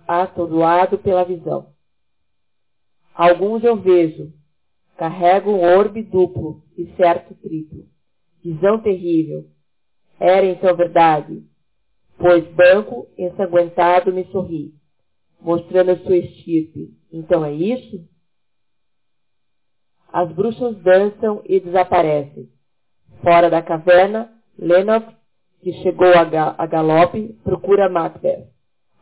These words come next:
para re-, relatar-lhe que Macbeth havia ido para a Inglaterra. Macbeth reage com cólera.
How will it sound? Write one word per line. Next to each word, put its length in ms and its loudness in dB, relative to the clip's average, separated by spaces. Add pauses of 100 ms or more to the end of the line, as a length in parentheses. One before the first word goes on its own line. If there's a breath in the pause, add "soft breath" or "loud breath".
para 180 2
re-, 220 -6 (580)
relatar-lhe 840 -4 (380)
que 80 -2
Macbeth 640 -2 (180)
havia 440 2
ido 240 -2
para 180 2
a 60 4
Inglaterra. 680 -2 (500)
Macbeth 720 0 (260)
reage 540 4
com 160 0
cólera. 560 0